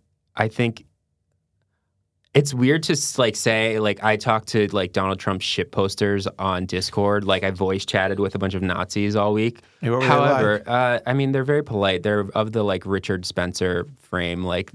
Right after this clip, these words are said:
Speaker 1: we are the presentable Nazi.
Speaker 2: Mm.
Speaker 1: Um,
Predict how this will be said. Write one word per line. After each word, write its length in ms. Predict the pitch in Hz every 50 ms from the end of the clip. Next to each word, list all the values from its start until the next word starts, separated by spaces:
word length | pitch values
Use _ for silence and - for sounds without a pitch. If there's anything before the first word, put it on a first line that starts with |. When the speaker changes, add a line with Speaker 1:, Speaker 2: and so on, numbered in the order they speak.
| - -
Speaker 1:
we 280 | - 107 101 95 92 90
are 260 | 90 87 87 87 - - _ _ _ _ _ _
the 80 | - 101
presentable 680 | - - 110 101 87 101 90 87 - - 101 90 92 92
Nazi. 580 | 90 82 80 92 101 - - 87 80 101 - - - _
Speaker 2:
Mm. 300 | - 123 120 117 107 98 95
Speaker 1:
Um, 460 | 104 98 98 92 90 90 90 90 -